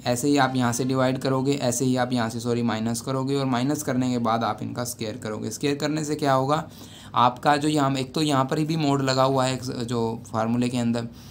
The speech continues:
वो ऑब्वियस सी बात है negative value positive ही रहेगी। ठीक है, तो यहाँ पर भी आप स्क्वायर करोगे तो आपकी positive value हो जाएगी और यहाँ पर हमें जो स्क्वायर ही पूछा है, स्क्वायर की वैल्यू put down करनी है।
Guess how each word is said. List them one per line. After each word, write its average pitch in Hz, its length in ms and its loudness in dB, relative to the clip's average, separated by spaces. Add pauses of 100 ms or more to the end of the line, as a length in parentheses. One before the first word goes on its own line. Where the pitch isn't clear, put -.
(240)
वो 147 460 2
ऑब्वियस 131 300 0
सी 143 80 2
बात 127 240 2
है 131 60 0
negative 117 380 0
value 117 220 0
positive 110 440 -6
ही 110 80 -6
रहेगी। 107 360 -8 (380)
ठीक 156 140 -4
है, 131 100 2
तो 131 100 0
यहाँ 143 240 4
पर 151 140 0
भी 160 100 -2
आप 156 120 2
स्क्वायर 151 280 0
करोगे 147 300 0
तो 147 80 0
आपकी 143 240 0
positive 127 440 -2
value 127 220 0
हो 127 80 0
जाएगी 123 360 0
और 131 120 0
यहाँ 113 160 0
पर 120 140 -4
हमें 117 260 -4
जो 123 100 -6
स्क्वायर 117 360 -2
ही 110 160 -4
पूछा 110 340 -6
है, 107 180 -6
स्क्वायर 117 280 -4
की 117 120 -4
वैल्यू 110 360 -6
put 110 100 -10
down 107 240 -6
करनी 104 280 -8
है। - 80 -14